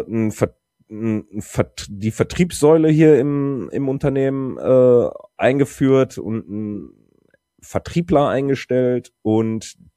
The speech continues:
der hat rasiert zum Ende des Jahres. Das ist unglaublich. Und, äh, da sind wir dann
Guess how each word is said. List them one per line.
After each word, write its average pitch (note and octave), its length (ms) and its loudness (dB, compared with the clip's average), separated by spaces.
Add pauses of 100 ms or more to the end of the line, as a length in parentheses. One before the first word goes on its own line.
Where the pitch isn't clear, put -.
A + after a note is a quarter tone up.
der G2+ 400 0
hat - 380 -6
rasiert G#2 800 0
zum - 460 -12
Ende F2+ 220 -4
des E2+ 180 -4
Jahres. F2 420 -4
Das E2 160 -12
ist - 320 -12
unglaublich. A2+ 760 -2 (1000)
Und, A2+ 680 0
äh, A2 260 2
da G#2+ 140 2
sind G#2+ 240 -6
wir A2 60 0
dann G#2+ 400 -2